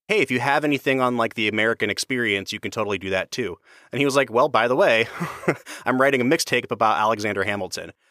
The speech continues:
And so he, he performs that whole first track at the White House in two thousand and nine. It takes him another year to write the second song in the musical, which is called My Shot. And then after that, they realized this could be an entire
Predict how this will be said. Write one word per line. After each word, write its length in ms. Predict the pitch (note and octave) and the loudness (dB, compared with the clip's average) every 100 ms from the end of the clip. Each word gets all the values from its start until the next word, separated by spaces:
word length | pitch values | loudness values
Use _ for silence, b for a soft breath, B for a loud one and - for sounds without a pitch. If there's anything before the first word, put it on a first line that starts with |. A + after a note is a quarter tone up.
| _ _ | _ _
And 140 | A#2+ - | -6 0
so 140 | C#3 | 0
he, 280 | B2+ E3 - | 0 -4 -4
he 160 | - E3+ | -6 0
performs 560 | E3 - F3+ G#3+ E3 | 0 2 4 4 2
that 180 | C3+ B2 | 0 0
whole 200 | - E3 | 0 -2
first 440 | - D#3+ D#3+ - - | 0 -2 -2 -4 -8
track 580 | - D3+ B2 G#2+ - - _ _ _ _ C#3 | -2 2 2 0 -8 -20 _ _ _ _ -2
at 160 | D3+ | 2
the 80 | G3+ | 4
White 220 | D3+ D3+ | 2 2
House 240 | C#3 C#3+ C#3 | 2 2 0
in 100 | B2+ | -4
two 140 | C3+ | -4
thousand 300 | A#2+ B2 A#2 | -2 -2 -2
and 100 | G#2 | -2
nine. 380 | A#2+ B2 A#2+ A#2+ _ _ _ - | 0 0 0 -4 _ _ _ -8
It 140 | D3+ | -6
takes 220 | - G3 G3+ | -2 0 2
him 100 | D#3+ | 2
another 380 | C3 D3+ F3+ | 2 2 2
year 260 | E3 C3 D#3+ | 0 0 -2
to 140 | - B2+ | -2 -4
write 320 | A2+ B2+ C#3+ | 0 -2 -2
the 140 | B2 A2+ | -4 -2
second 460 | - A3+ B3+ - | 0 0 -2 -4
song 380 | - G#2+ F2 G#2+ - | -2 0 -2 -4 -10
in 140 | A2+ | -8
the 60 | G2 | -6
musical, 460 | F#2 F#2 - G2+ | -6 -8 -8 -10
which 140 | G2 - | -8 -10
is 60 | |
called 220 | - G#2 | -6 -6
My 240 | G2 G2 A#2 | -4 -2 -2
Shot. 540 | - D3 C3 F#2 - _ _ _ - | 0 2 2 0 -8 _ _ _ -2
And 120 | C3+ | 0
then 80 | C#3+ | 2
after 300 | D3+ E3+ E3+ | 0 0 0
that, 240 | D3+ D3+ | 2 2
they 80 | B2 | 0
realized 540 | A#2 C#3+ C3 A2+ G#2+ F#2 | 0 2 4 4 2 0
this 160 | C#3+ | 0
could 180 | - B2+ | 0 -2
be 160 | A#2+ A#2+ | 0 0
an 80 | |
entire 800 | A2 G#2 - A#2+ A#2 A2 G#2+ G2+ | 0 -2 -2 0 0 0 0 -2